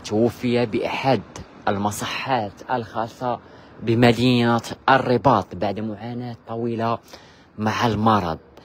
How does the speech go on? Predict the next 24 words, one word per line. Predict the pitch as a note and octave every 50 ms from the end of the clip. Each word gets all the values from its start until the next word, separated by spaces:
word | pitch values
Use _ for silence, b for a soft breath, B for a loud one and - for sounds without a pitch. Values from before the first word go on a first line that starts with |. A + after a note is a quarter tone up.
| B B B B B B - -
فلا | - A#2 G#2+ A2 A#2 -
إله | B2+ B2 A2+ A2 -
إلا | -
الله | G#2+ G#2 G#2+ A#2 A#2 A#2 A2 F#2+ G2
محمد | A2 G#2 - - A2+ A2+ A2 G#2+ A2+
رسول | G#2+ G#2+ - G#2+ G#2
الله، | G2 G#2+ A2+ A#2+ A#2
وإن | G2 - - A2+ A2+ G#2+
لله | G2+ G#2 G#2+ G#2+ A#2 A2+ G2+
وإن | F#2+ G#2+ - G#2 A#2 -
إليه | - A3 G#3 - G#3
راجعون، | F#3+ G#3+ G3+ F3+ G3+ F#3+ G#3+ A#3 - - B B B B B B B B B B B B _
ولا | A2 G#2+ A2 A#2 - -
إله | - A#2 G#2+ G2+ A#2
إلا | G#2
الله | A2 A2 A#2 A2 G#2+
محمد | A2 A2 - G#2+ G#2+ G2+ G2
رسول | G2 F#2+ - - F2+
الله. | E2+ D#2+ E2
حتى | E2+ - A2+
شي | A2 - G#2
حاجة | - G#2 A2 G2+ - G2+ - -
ما | F2 G2+ G#2+
دايمة. | G2 A2 A2 A2 A2 A2+ A#2 A2